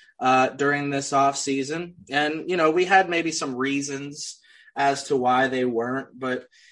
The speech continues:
my buddy Nola had a pretty good rant going,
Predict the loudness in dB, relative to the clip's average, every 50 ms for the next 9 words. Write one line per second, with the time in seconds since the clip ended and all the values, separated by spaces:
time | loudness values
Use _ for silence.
0 | -20 -20 -8 -4 -4 2 4 6 6 6 6 4 4 2 2 4 4 4 2 2
1 | 2 2 2 2 0 0 -2 -4 -6 -6 -6 -8 -4 0 2 4 4 4 4 4
2 | 4 2 2 2 4 4 4 4 4 0 -4 -6 -6 -4 -2 -2 -2 -2 -4 -6
3 | -8 -10 -12